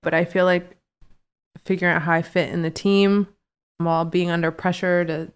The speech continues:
sell furniture to rich people, you know, it's like a, like, I don't have much time to contemplate, like, my identity and how I fit in.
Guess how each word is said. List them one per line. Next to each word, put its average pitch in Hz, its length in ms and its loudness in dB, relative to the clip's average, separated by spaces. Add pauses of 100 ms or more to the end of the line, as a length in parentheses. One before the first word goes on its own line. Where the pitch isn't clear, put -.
sell 175 260 -2
furniture 196 560 -2
to 185 80 -2
rich 190 280 -4
people, 196 500 2
you 190 160 0
know, 170 360 -2 (140)
it's 180 320 -8
like 175 240 -2
a, 165 380 -2 (1400)
like, 190 140 0
I 185 100 6
don't 190 140 0
have 190 240 0
much 180 220 -2
time 180 280 2
to 180 80 -2
contemplate, 180 600 0
like, 165 160 -2
my 165 220 2
identity 165 680 0
and 175 120 -2
how 170 120 2
I 165 100 4
fit 160 300 -2
in. 185 320 0